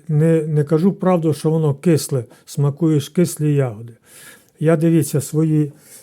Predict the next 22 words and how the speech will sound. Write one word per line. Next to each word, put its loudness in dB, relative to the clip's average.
виногради 2
я 2
продаю 0
дома, 2
не 0
на 0
базарі. -2
І -2
люди, 4
які 2
в -4
мене 0
купують, 0
завжди 4
пробують 0
ягоди. 0
Я 0
всім 0
рекомендую, 0
для 0
початку -2
попробуйте. -2